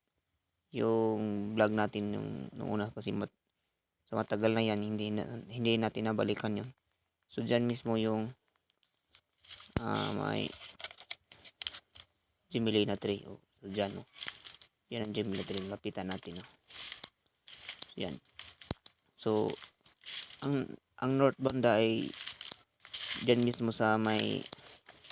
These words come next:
ah, hagdanan. Pero yan sa ba-, Gemelina tree ay,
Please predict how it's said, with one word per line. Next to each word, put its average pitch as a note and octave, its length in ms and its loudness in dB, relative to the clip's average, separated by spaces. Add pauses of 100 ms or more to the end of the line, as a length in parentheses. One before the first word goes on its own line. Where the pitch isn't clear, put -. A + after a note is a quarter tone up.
(760)
ah, A2 160 -2
hagdanan. G#2 480 8
Pero G2+ 320 4
yan G#2+ 240 0
sa G#2+ 240 12
ba-, G#2+ 80 8 (520)
Gemelina A2+ 480 8
tree A#2 320 2
ay, G2+ 240 0